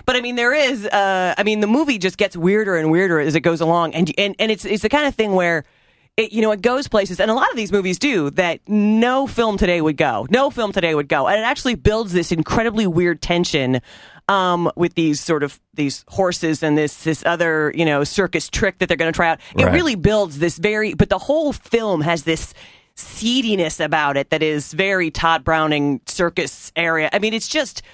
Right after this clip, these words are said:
Speaker 1: it's just a weirdly fascinating film.
Speaker 2: Yeah, and, uh, it's interesting to note that from nineteen twenty-seven on to about nineteen seventy-three, a lot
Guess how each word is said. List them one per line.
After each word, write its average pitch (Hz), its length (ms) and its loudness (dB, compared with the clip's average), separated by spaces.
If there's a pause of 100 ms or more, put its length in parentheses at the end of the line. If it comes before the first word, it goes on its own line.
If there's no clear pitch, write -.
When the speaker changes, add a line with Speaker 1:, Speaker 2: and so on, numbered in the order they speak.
(360)
Speaker 1:
it's 226 180 -4
just 247 260 -2
a 208 60 2
weirdly 170 920 0 (220)
fascinating 147 480 0
film. 107 420 -2
Speaker 2:
Yeah, 120 140 4
and, 113 340 2
uh, 104 160 4
it's - 340 -2 (180)
interesting 120 480 2
to 98 80 2
note 110 280 4
that 85 180 0 (540)
from 120 200 2
nineteen 139 400 2
twenty-seven 123 560 2
on 113 240 2
to 110 100 2
about 92 200 2
nineteen 104 400 2
seventy-three, 98 760 0
a - 80 0
lot 101 380 2